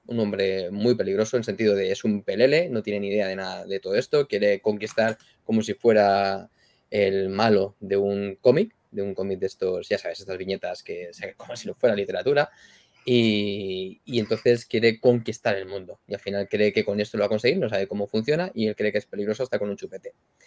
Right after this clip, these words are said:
Entonces creo que también insiste en que este hombre no es, no es en absoluto, no deberíamos darle el disco, y que quizás si le torpedeamos o se lo damos directamente a Sakti, que tampoco sé por dónde anda y no creo que esté en la fiesta,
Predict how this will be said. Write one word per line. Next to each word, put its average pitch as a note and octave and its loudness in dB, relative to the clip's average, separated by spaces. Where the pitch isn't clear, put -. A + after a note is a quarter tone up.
Entonces A2+ 4
creo A#2 8
que - -4
también A#2 2
insiste B2+ 2
en C3 0
que F#2+ -4
este G#2 -4
hombre G2+ 2
no G2+ 0
es, G#2 -2
no G#2+ -2
es G2 -8
en G2 -4
absoluto, F#2 -6
no A2+ 4
deberíamos G2 2
darle F#2 -8
el G#2+ 0
disco, D3 4
y F#3 4
que F#3 4
quizás C#3 2
si G2 0
le G2+ 2
torpedeamos A2 4
o G2+ -2
se - -6
lo G2+ 6
damos G#2+ 4
directamente G#2+ 0
a G#2 0
Sakti, - -2
que F2+ -10
tampoco F#2+ -4
sé F#2 -10
por F#2 -10
dónde F#2 -10
anda F#2+ -8
y G2+ -2
no G2+ 0
creo G2+ -2
que G2 -4
esté G2+ -6
en F#2 -2
la G2 -8
fiesta, G#2+ -2